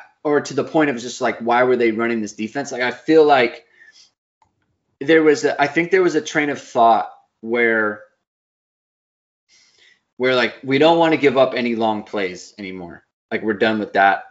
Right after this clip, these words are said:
So let's play a little bit more conservative, which, okay, uh, may-, maybe I don't love it, right? And I obviously don't love it in hindsight. But if you're gonna do that,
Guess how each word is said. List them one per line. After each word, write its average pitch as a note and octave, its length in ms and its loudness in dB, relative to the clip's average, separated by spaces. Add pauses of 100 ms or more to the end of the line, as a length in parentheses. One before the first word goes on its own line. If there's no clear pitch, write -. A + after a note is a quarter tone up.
(140)
So - 180 -2
let's A#2 200 2
play A#2+ 220 0
a A2 60 2
little A2 140 0
bit G2 160 -4
more G#2+ 140 -6
conservative, G#2 680 -6 (220)
which, D3+ 180 2 (100)
okay, A2+ 520 2 (580)
uh, B2+ 160 -4
may-, E3+ 240 4
maybe D#3 160 8
I D3+ 100 6
don't B2+ 200 0
love A#2 180 -2
it, A#2 240 0
right? B2+ 180 0
And C3+ 140 -2
I C3+ 120 4
obviously C3+ 260 -2
don't A#2+ 200 -2
love A#2 140 -2
it G2+ 60 -6
in G2+ 80 -10
hindsight. G#2 560 -8 (360)
But B2+ 380 4 (600)
if C#3 140 2
you're E3 120 4
gonna E3 220 2
do A#2 160 -2
that, E3 300 4